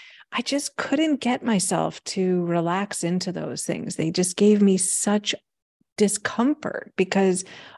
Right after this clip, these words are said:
of the connotations that I had with them. And also, I think the fear of my friends and the people that I care about, or, you know, their view of it being projected onto me. And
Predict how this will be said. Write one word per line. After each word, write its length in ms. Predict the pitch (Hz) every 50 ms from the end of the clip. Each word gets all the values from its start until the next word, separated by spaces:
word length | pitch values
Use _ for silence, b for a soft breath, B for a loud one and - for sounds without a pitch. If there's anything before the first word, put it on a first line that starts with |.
| B
of 100 | - 190
the 60 | 196
connotations 880 | 208 - - 214 208 202 202 - - 202 190 - - 196 180 175 170 -
that 240 | - 170 165 - - _ - -
I 500 | 170 170 170 170 170 170 170 165 165 165 b b b b b b
had 340 | _ - - - 285 277 208
with 160 | - 95 -
them. 300 | - - - 60 - 175 -
And 120 | - 233 247
also, 480 | 285 349 349 - - 349 339 320 294 B B B B B B B
I 60 | 226 220
think 280 | - 254 247 233 -
the 100 | - 208
fear 320 | 196 - - 220 214 208 202
of 140 | 190 196
my 140 | 190 185 180
friends 800 | 175 - - 180 175 180 180 175 175 175 175 180 180 - - - -
and 160 | 185 170 170
the 60 | 165
people 320 | 165 - 180 175 175 165
that 120 | 160 165 160
I 100 | 160 156
care 240 | - - 165 160 160
about, 280 | 156 160 156 156 156
or, 380 | 151 151 151 156 151 - - _ _ -
you 100 | 165 160
know, 520 | 151 147 147 147 147 147 147 - - - B B B B B B B B B B B B B _ _ -
their 260 | - 170 175 180 196
view 220 | 196 175 160 151 151
of 160 | 147 156 165
it 240 | 185 202 214 208 208
being 180 | 190 165 160
projected 460 | 160 - 160 - 156 156 156 - 151 -
onto 400 | - 156 156 160 156 156 - 180
me. 340 | 175 185 202 233 269 269 - -
And 460 | 254 196 196 190 190 196 190 190 -